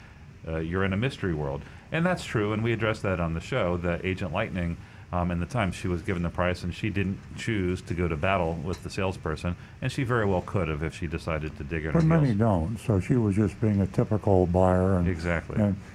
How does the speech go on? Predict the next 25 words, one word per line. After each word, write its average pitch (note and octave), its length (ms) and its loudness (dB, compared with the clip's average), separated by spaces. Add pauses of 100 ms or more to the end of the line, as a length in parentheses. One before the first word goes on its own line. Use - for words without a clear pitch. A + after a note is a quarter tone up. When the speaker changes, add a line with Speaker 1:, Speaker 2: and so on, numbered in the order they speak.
(140)
Speaker 2:
uh, F#2+ 200 4
we, G2 300 4
we G2+ 180 4
probably G#2+ 360 4
should F2+ 240 0
be G2 120 4
sending G#2 300 2
her F#2+ 140 2
back G2 320 4
in F#2+ 300 4
maybe F2+ 320 2
as E2 140 4
a E2+ 180 4 (420)
more F#2+ 380 4
clever G#2+ 400 4
buyer F#2 460 4
and, E2+ 240 2
uh, - 40 -8 (360)
get G2 100 2
some, F2+ 320 2
uh, E2+ 240 2
contrasting F#2+ 680 2
reports. F2+ 440 2 (1500)
Speaker 1:
That's E2+ 220 -10
right. G2 200 -2